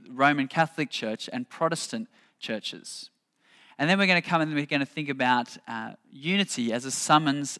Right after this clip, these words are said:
to be pursued. A summons is a, a command, an instruction that we're to put into practice. So, as a summons to be pursued, we're gonna think about how unity is expressed in this gathering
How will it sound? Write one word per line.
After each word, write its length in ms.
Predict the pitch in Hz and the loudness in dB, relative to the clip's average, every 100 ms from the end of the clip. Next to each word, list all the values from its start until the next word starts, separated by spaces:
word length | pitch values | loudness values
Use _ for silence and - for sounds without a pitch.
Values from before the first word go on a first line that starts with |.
| - | -14
to 100 | - | -12
be 180 | 123 117 | -6 -6
pursued. 420 | 123 - - 113 | -6 -8 -8 -8
A 40 | |
summons 480 | 113 - 156 147 131 | -6 -2 0 0 -2
is 120 | 117 | -6
a, 100 | 113 - _ _ | -10 -14 _ _
a 80 | - | -14
command, 680 | - 117 131 135 135 127 | -6 -2 2 4 2 0
an 120 | 120 110 | -4 -10
instruction 760 | 107 - 151 - - 120 117 - _ _ | -10 -2 -2 -2 -4 -4 -6 -8 _ _
that 120 | - | -6
we're 120 | 92 117 | -4 -6
to 80 | |
put 180 | - 139 | -6 -8
into 160 | 131 120 | -8 -8
practice. 720 | - - _ - - - - _ _ _ _ _ _ _ | -16 -20 _ -20 -20 -20 -20 _ _ _ _ _ _ _
So, 420 | - 131 110 107 - _ | -6 -2 -2 -4 -14 _
as 120 | 135 131 | -6 -4
a 60 | |
summons 400 | 127 170 175 165 | 2 4 4 2
to 100 | - | -2
be 100 | 156 | -2
pursued, 420 | 151 135 - 180 185 | -2 -4 0 2 4
we're 120 | 185 | 4
gonna 140 | 160 | 4
think 220 | 135 160 | 2 -4
about 300 | 143 131 123 | -2 0 0
how 480 | 135 135 127 123 127 - | -2 0 4 4 2 -6
unity 560 | 123 139 180 156 123 120 | -12 -4 -2 0 0 -2
is 260 | - 131 | -4 -8
expressed 540 | 131 - - 139 127 - | -6 -8 0 0 0 -2
in 220 | 139 131 | -4 -2
this 240 | 147 147 - | 0 -2 0
gathering 540 | 127 120 117 107 - | 2 2 0 -10 -16